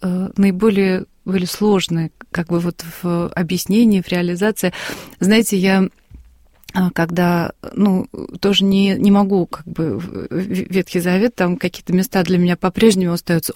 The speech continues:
очень сложными. Вот. Э, э, для меня большое подспорье, э, там, слушание лекций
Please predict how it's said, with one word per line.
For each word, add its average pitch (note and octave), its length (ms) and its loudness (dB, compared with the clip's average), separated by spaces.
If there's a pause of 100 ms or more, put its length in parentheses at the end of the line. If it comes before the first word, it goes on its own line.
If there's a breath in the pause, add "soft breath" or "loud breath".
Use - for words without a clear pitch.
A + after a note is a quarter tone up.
очень G3+ 360 8
сложными. G3 680 4 (720 loud breath)
Вот. F#3 480 0
Э, F3+ 240 0
э, - 160 -4
для G3+ 160 2
меня G#3 300 6
большое F#3+ 420 2
подспорье, G3+ 880 2
э, F#3 680 -4 (140)
там, F3 200 -2
слушание G3+ 520 0
лекций F#3 640 0